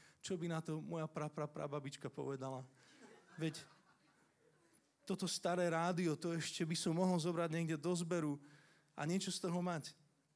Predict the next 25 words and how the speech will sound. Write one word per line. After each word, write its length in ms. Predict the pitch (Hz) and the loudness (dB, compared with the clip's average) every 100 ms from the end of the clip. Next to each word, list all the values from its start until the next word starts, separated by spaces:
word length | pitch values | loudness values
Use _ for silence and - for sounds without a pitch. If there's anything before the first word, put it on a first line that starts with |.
| _ _ _ _ _ _ _ _ - - _ _ _ _ _ _ _ - | _ _ _ _ _ _ _ _ -20 -20 _ _ _ _ _ _ _ -10
A, 400 | 127 127 131 127 123 120 - _ _ _ _ - | -4 -2 -2 -2 -4 -10 -20 _ _ _ _ -8
a 40 | 143 | 0
jeden, 320 | 208 226 190 170 | 2 2 0 0
jeden 240 | 196 208 | 0 2
možno 240 | 180 185 180 | 2 0 -2
z 160 | - | -4
takých 320 | 180 180 147 | -4 -4 -4
našich 320 | 151 185 165 - | -4 -4 -4 -6
cieľov 560 | - 165 170 156 143 | -6 -4 -2 -2 -2
je, 160 | 135 135 - | -4 -6 -12
je 160 | 175 147 - | -12 -12 -8
učiť 320 | 160 165 - | -6 -6 -4
sa 80 | 147 | -4
minimalizovať 840 | 139 151 156 156 143 139 135 131 123 | -2 -2 -2 -2 -2 -4 -4 -6 -6
veci. 320 | 131 - 120 - _ - - - | -10 -10 -14 -20 _ -20 -20 -14
Koľko 400 | - 240 269 208 | 0 0 2 0
hračiek 480 | 151 170 220 - 156 | 2 0 -2 -2 -2
dieťa 320 | 131 151 156 | -2 -6 -6
potrebuje 560 | 135 151 151 151 135 131 | -6 -6 -4 -4 -2 -4
na 160 | 139 151 | -4 -4
to, 160 | 139 | -6
aby 240 | 139 131 127 | -6 -6 -4
bolo 160 | 131 | -2
naozaj 320 | 123 131 123 | -2 -4 -4
šťastné? 480 | 127 - 127 - - | -6 -8 -8 -8 -12